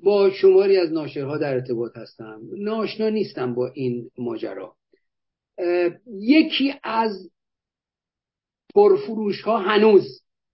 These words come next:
در ایران در بازار نشر احمد شاملو و آثار احمد شاملو. ببینید یه نوع حسادت و بخل وجود داره در شماری از این کسانی که در واقع اکادمیکر هستن و اون عبارت از اینه، این آدم می‌گن چرا تو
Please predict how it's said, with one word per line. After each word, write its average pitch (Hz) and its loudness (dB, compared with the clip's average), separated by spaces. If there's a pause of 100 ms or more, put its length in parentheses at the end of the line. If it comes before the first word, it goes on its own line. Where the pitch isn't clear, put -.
(220)
در 180 0
ایران 170 0
در 160 -2
بازار 147 -8
نشر 165 -12 (220)
احمد 131 -6
شاملو 127 -10
و 123 -4
آثار - -14
احمد - -20
شاملو. - -20 (800)
ببینید 247 0 (220)
یه 202 4
نوع 233 2
حسادت 190 2
و 175 -2
بخل 180 4
وجود 151 -10
داره 143 -4
در 131 -8
شماری 135 -4
از 120 -10
این 127 -8 (540)
کسانی 131 -4
که 127 -4
در 117 -8
واقع 117 -10
اکادمیکر 113 -10
هستن 113 -14
و 139 -10
اون 160 -6
عبارت 139 -8
از 156 -12
اینه، 131 -4 (960)
این 294 2
آدم 240 0
می‌گن 196 4
چرا 196 -6
تو 143 -14